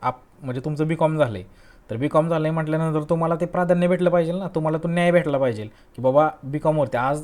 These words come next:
इंजिनिअरिंगवरती, अ, सेपरेट जागा निघतात, बरोबर, हे पण तुम्हाला माहीत आहे. आज कृषीवरती सेपरेट जागा निघतात, अ, कृषीवरती जागा निघतात,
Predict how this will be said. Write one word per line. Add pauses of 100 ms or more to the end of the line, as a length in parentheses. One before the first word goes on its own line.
इंजिनिअरिंगवरती, (360)
अ, (100)
सेपरेट
जागा
निघतात, (200)
बरोबर, (160)
हे
पण
तुम्हाला
माहीत
आहे.
आज
कृषीवरती
सेपरेट
जागा
निघतात, (560)
अ,
कृषीवरती
जागा
निघतात,